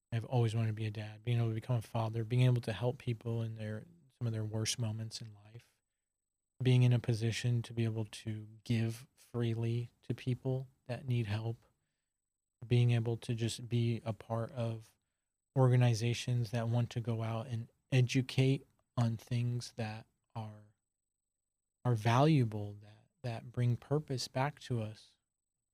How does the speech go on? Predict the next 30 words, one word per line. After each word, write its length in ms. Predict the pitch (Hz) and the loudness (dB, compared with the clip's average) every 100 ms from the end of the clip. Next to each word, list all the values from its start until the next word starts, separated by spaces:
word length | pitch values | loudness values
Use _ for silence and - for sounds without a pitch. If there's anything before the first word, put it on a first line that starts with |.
| _ _ - | _ _ -2
All 260 | 147 151 151 | 2 6 6
of 180 | 131 | 4
that, 400 | 120 120 120 113 - _ _ _ _ - | 4 4 4 0 -6 _ _ _ _ -2
you 100 | 120 | 0
know, 200 | 110 107 | 0 -2
I 80 | 117 | -2
would 140 | 110 107 | -2 4
go 140 | 120 | 4
back 300 | 110 107 107 - | 4 0 -4 -12
to, 80 | 107 104 - _ _ - | -16 -16 -20 _ _ -8
to 160 | 107 101 _ _ _ _ _ _ _ _ _ _ - | -8 -10 _ _ _ _ _ _ _ _ _ _ -2
I'm 60 | 113 | 2
a 80 | 104 | 2
restored 680 | 110 - - 123 113 110 | 2 0 0 0 0 -4
human 380 | 107 - 127 117 | -4 0 2 0
being 560 | 107 123 123 117 107 104 _ | 0 4 4 2 -2 -12 _
because 360 | 113 - 110 104 | -10 -8 -8 -8
I 120 | 107 104 _ _ _ _ | -14 -16 _ _ _ _
went 240 | 117 120 120 - | -2 0 -2 -8
and 140 | 117 | -8
sought 380 | 104 - 117 113 | -6 -4 -4 -4
the 80 | 120 | -8
help 340 | - 110 107 | -10 -8 -10
of 80 | 110 | -14
people 320 | - 117 - | -10 -10 -8
who 200 | 101 113 | -10 -8
are, 160 | 110 104 _ _ _ _ _ _ _ _ - | -8 -10 _ _ _ _ _ _ _ _ -8
are 220 | 120 110 - _ - | -6 -6 -12 _ -6
genuinely 540 | 113 120 120 117 113 110 | 0 4 4 2 0 -2
wanna 240 | 104 101 | -4 -10